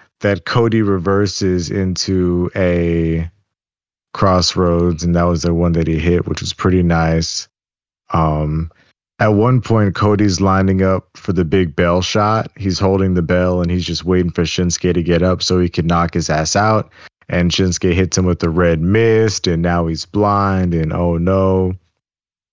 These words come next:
But we get the big spot of the match when Nakamura's back up, and he's trying to hit the cowbell on Cody now, and he tries, you know, and he dodges or whatever the fuck happens, and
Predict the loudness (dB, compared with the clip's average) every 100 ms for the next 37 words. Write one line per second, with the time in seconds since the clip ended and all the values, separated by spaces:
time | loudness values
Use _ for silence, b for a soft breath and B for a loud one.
0 | _ -2 0 2 2 0 -2 0 0 0
1 | -2 0 0 0 0 0 0 -2 -4 -6
2 | -4 -4 -8 B B _ -2 0 0 0
3 | 2 2 2 0 0 0 0 0 0 0
4 | -2 -2 -2 -4 -10 B _ _ _ -2
5 | 0 2 2 2 2 0 -4 -12 -2 0
6 | 0 -2 _ -4 -2 0 2 2 2 2
7 | 2 0 0 2 2 0 0 -2 -4 -6
8 | 0 2 4 2 2 0 0 -2 -2 -6
9 | -10 B B B _ _ _ -4 -2 0
10 | 0 0 -2 -2 0 0 0 -2 0 0
11 | 0 0 -2 0 0 2 0 0 -2 -2
12 | -2 0 0 0 0 2 2 2 0 -2
13 | -2 -4